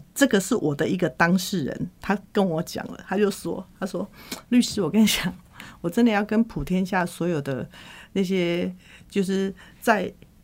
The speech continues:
觉得要试婚的那些众女性朋友说，哈，他说，哈，其实，哈，他，他说这种事，哈，根本都是虚，呃，虚，呃，他，他上次讲什么？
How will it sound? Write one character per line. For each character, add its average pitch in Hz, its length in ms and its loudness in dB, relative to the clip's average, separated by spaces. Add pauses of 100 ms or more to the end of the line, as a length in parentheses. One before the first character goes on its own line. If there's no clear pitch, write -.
觉 - 180 4
得 185 200 4
要 208 180 4
试 196 320 2
婚 180 420 2 (480)
的 151 380 4
那 - 160 2
些 180 420 4 (140)
众 190 300 6
女 151 100 2
性 170 240 0
朋 147 160 -4
友 - 180 -6
说， - 300 -8
哈， - 240 -10 (100)
他 185 140 0
说， 190 140 2
哈， 165 180 0
其 - 160 -6
实， 180 200 -2
哈， 170 220 -4 (540)
他， 220 140 2
他 226 160 4
说 247 160 4
这 311 120 2
种 143 240 2
事， 180 360 0
哈， 151 180 -4 (160)
根 254 180 10
本 175 140 4
都 175 100 0
是 196 180 2 (380)
虚， - 300 -4
呃， 160 480 2
虚， - 380 -6
呃， 147 180 -2
他， - 180 -2 (140)
他 226 140 2
上 226 160 0
次 220 80 2
讲 151 160 -4
什 165 80 -4
么？ 135 120 -8